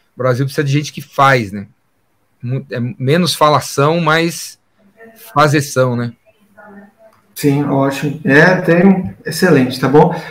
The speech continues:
Speaker 2: Mas muito obrigado e, é, eu vou seguir isso. Eu vou investir mais, então, no canal, na questão da parceria,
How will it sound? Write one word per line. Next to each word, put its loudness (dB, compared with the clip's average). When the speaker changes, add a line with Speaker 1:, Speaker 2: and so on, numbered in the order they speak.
Speaker 2:
Mas 6
muito 6
obrigado 6
e, 4
é, 8
eu 8
vou 6
seguir 6
isso. 4
Eu 4
vou 8
investir 6
mais, 8
então, 6
no 8
canal, 4
na -2
questão 0
da 2
parceria, 4